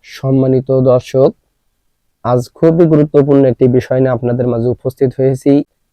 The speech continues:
এই ভিডিওটির মধ্যে যে মাসআলাটি বর্ণনা করব, এই মাসআলাটি মূলত মহিলাদের জন্য তৈরি করা হয়েছে।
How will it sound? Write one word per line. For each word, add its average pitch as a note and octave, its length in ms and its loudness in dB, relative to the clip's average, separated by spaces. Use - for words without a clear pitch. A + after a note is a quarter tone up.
এই D#3 160 4
ভিডিওটির D#3+ 840 4
মধ্যে C3+ 420 2
যে C3+ 200 2
মাসআলাটি C#3+ 720 0
বর্ণনা B2+ 360 2
করব, C#3+ 300 2
এই C3 200 2
মাসআলাটি C#3+ 640 0
মূলত C3 340 0
মহিলাদের C#3 640 2
জন্য B2 280 -2
তৈরি C#3 260 4
করা A2+ 220 0
হয়েছে। G#2+ 320 -4